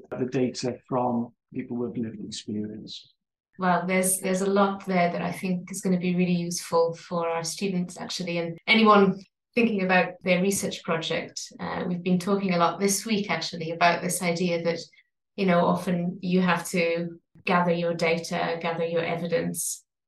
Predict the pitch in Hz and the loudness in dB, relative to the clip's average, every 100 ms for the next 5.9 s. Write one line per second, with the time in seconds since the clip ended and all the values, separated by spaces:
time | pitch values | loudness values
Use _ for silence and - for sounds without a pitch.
0 | - 175 175 185 180 190 - 185 175 175 | -6 -2 2 4 2 0 -6 -4 -2 -2
1 | 175 160 175 - - - - - 190 - | -2 -2 -2 0 -4 -4 -8 -4 -2 0
2 | 185 165 160 160 - _ _ _ _ - | 2 0 0 -6 -12 _ _ _ _ 2
3 | 175 175 - 170 - - 170 170 - 175 | 2 2 0 -2 -2 -4 -2 -2 -2 -2
4 | 165 170 170 165 - 214 214 - 185 180 | -2 -2 -6 -6 -4 0 0 0 0 0
5 | - 175 180 180 180 175 170 170 165 | 2 0 2 2 4 2 2 -4 -10